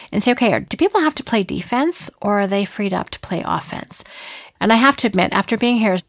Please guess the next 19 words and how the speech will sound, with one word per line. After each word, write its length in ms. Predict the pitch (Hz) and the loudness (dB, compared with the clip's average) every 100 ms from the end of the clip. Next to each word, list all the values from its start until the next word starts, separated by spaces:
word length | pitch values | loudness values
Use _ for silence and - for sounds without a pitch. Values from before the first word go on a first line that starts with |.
| - | -2
you 60 | |
know, 120 | 190 | -2
for 140 | - 180 | 0 -2
so 220 | - 180 | -2 -2
long, 380 | 175 156 180 220 | 0 0 0 -2
since 180 | - 165 | -2 -4
I 80 | |
started 320 | 156 185 160 156 | -4 -4 -4 -2
in 60 | |
nineteen 280 | 160 - 175 | -2 -2 -2
ninety-one, 400 | 156 151 - 185 | -2 -2 -2 0
I 120 | 185 | 0
do 280 | 185 208 233 | 0 0 0
kind 360 | 247 - 180 214 | -2 -2 0 0
of 100 | 226 | -4
take 220 | - 170 | -6 -6
it 120 | 180 | -8
for 80 | 170 | -8
granted. 540 | - - - - 254 | -8 -10 -8 -8 -8